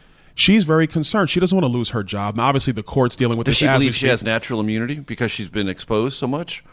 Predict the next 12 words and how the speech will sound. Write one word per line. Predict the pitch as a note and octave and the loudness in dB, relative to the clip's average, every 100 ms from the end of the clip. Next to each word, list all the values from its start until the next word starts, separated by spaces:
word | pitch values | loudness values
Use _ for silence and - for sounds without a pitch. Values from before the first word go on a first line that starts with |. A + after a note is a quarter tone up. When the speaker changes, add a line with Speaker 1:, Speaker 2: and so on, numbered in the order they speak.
| - | -2
Speaker 2:
Or | A#2+ | 0
she's | - D3 | 2 0
just | C3 - | -2 0
hesitant | C3 A#2 A2 A2 | 0 -2 -6 -4
about | A2 | -2
the | G#2 | -2
vaccine? | G2 G2 - B2 G#2+ - - | -2 -4 -4 -10 -10 -18 -4
Speaker 1:
It's | D3 C#3+ | -2 0
irrelevant. | A#2+ C3+ B2 - - _ _ | 0 0 -4 -8 -20 _ _
It | E3+ | 2
doesn't | F3 E3+ | 4 2
matter. | E3 D#3+ - F2+ | 0 -4 -8 -16